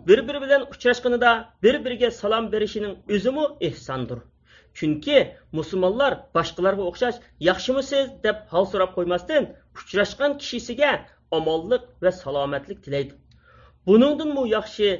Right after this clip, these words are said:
ahvol so'rash bormi dunyoda? Ulug' payg'ambarimiz Hazrati Muhammad sallallohu alayhi vasallam Alloh taolodan bizga elib kelgan islom dinida insoniyatning baxt saodati uchun yetarli xazinalar bor.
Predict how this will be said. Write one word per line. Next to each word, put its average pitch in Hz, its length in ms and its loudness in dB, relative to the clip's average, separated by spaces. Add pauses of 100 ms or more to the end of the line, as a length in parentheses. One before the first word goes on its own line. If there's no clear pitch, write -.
(160)
ahvol 175 380 0
so'rash 170 400 -6
bormi 165 300 -2
dunyoda? 143 400 -4 (2250)
Ulug' 320 280 2
payg'ambarimiz 269 640 4
Hazrati 233 400 -4
Muhammad 226 340 -2
sallallohu 208 300 -4
alayhi 196 140 -4
vasallam 262 220 4 (280)
Alloh 233 400 2
taolodan 226 500 0
bizga 180 240 -4 (100)
elib 190 240 0
kelgan 196 360 -2
islom 180 360 -2
dinida 185 320 0 (440)
insoniyatning 185 840 0 (160)
baxt 180 280 -2
saodati 151 440 -4
uchun 175 260 -6 (120)
yetarli 151 540 0
xazinalar 135 580 -8
bor. 120 140 -6